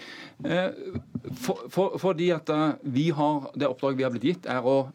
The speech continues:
eh, peke på de områdene som er mest, eh, egnet for, eh, vindkraft. Eh, og det er, da må du gå der så det er gode vindressurser, du må se der så det er nett, eh, og så må du vekte dette mot andre, eh, hensyn.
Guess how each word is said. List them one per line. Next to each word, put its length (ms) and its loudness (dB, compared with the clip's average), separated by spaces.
eh, 200 2
peke 240 0
på 80 2
de 80 4
områdene 260 4
som 220 0
er 140 0
mest, 600 0
eh, 320 2
egnet 600 2
for, 500 0
eh, 380 2
vindkraft. 540 -2
Eh, 540 4
og 120 2
det 80 4
er, 280 4
da 80 4
må 100 4
du 140 6
gå 160 4
der 80 4
så 160 0
det 80 4
er 560 -2
gode 220 4
vindressurser, 920 0
du 80 -2
må 140 4
se 180 2
der 220 4
så 80 -2
det 80 2
er 80 2
nett, 420 0
eh, 300 8
og 80 2
så 140 0
må 40 6
du 60 6
vekte 300 0
dette 120 -2
mot 160 6
andre, 460 2
eh, 160 2
hensyn. 460 0